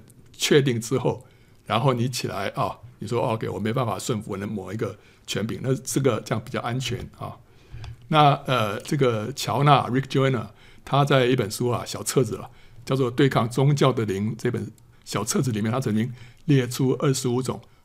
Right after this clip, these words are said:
宗教之灵啊，啊，这个叫做假属灵啊，就是假属灵的一个特征啊。有一种那个邪灵啊，可以说，可以说是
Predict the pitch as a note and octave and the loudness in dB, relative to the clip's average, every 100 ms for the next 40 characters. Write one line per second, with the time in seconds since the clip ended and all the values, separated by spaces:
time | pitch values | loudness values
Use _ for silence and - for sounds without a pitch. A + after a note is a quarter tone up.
0 | - - C#3+ D3+ D#3 B2 A2 - C3 A2+ | -4 4 6 6 4 2 0 2 2 2
1 | G2 G#2 - - _ - _ _ A2 G2 | -4 -6 -6 -14 _ -20 _ _ -6 -6
2 | - _ _ - - C3+ B2 A2 A2 A2+ | -8 _ _ -20 -6 0 2 2 -2 -6
3 | - _ _ _ - C3+ B2 A2+ G2 C#3 | -12 _ _ _ 0 2 2 2 2 2
4 | - F#2 G2 G#2+ - C3 A2 A#2+ C#3+ F#2 | 0 -4 -4 -4 -2 -2 0 -2 -2 -4
5 | G2 G2+ A2 - - G#2 - D#2 - - | -2 -2 -2 -2 -2 -2 -2 -2 -4 -6
6 | G2+ E2+ - - - - - - C3+ E3 | -8 -8 -16 -20 -20 -20 -20 -6 2 4
7 | G#2+ G#2 A#2 G2+ F#2+ - - - A2+ G#2+ | 2 0 -2 -2 -4 -8 -8 -2 0 0
8 | G#2 G#2 G#2+ A#2 A2+ A2 A2+ - - - | -4 -6 -6 -4 -4 -4 -8 -14 -18 -10
9 | - B2 A#2 A#2 | -4 -2 -2 -4